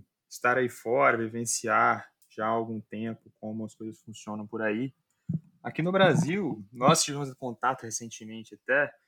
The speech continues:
com um rapaz de dezesseis anos, muito interessado em inteligência artificial. Isso ch-, chocou no bom sentido a gente, o que mostra que, é,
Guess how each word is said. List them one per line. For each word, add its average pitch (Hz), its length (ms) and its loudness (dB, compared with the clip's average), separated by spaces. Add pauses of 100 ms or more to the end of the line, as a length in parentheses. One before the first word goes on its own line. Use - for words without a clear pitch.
(200)
com 131 80 -8
um 123 40 -6
rapaz 131 360 4
de 139 100 -2
dezesseis 135 580 -2
anos, 131 420 -2
muito 143 200 -6
interessado 123 600 0
em 117 100 -4
inteligência 117 520 -6
artificial. 110 680 -6 (560)
Isso 131 220 -4
ch-, - 240 -6 (340)
chocou 151 600 0
no 147 100 4
bom 139 160 2
sentido 139 520 -2
a 123 40 2
gente, 143 580 0
o 170 120 -8
que - 160 -6
mostra 151 540 4
que, 175 440 -4 (580)
é, 117 240 2